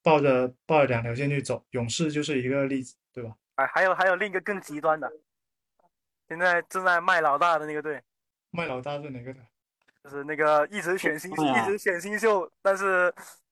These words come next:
Speaker 2: 就是那个一直喊补，喊选秀，那个管理层一直喊补强，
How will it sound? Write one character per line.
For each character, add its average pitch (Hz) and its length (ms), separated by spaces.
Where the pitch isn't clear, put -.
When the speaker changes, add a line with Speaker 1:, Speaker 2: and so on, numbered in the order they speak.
Speaker 2:
就 240 100
是 226 260
那 220 120
个 196 320
一 247 160
直 208 180
喊 214 280
补， 170 160
喊 180 180
选 180 160
秀， 220 120
那 214 120
个 190 280
管 196 160
理 254 80
层 214 120
一 262 120
直 220 100
喊 208 180
补 196 120
强， 170 280